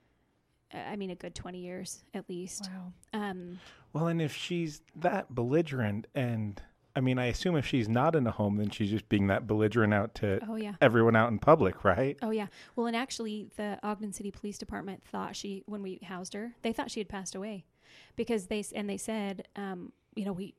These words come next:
Speaker 1: we haven't seen her for, <laughs> we haven't seen her for years. What happened?"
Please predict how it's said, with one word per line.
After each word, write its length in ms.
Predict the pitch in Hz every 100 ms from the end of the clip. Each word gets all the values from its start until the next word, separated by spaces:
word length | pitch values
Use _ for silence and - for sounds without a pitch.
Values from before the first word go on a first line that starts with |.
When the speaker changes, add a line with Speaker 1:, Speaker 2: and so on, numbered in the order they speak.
| _
Speaker 1:
we 100 | 202
haven't 240 | 190 240 -
seen 240 | - 254
her 200 | 294 175
for, 420 | 185 - 185 185 180
<laughs> 200 | 185 -
we 80 | 202 _ - - _ 233
haven't 120 | 226
seen 140 | 240
her 80 | 247
for 120 | -
years. 540 | 190 190 233 277 180 180
What 320 | 190 240 294
happened?" 600 | 214 233 285 302 185 180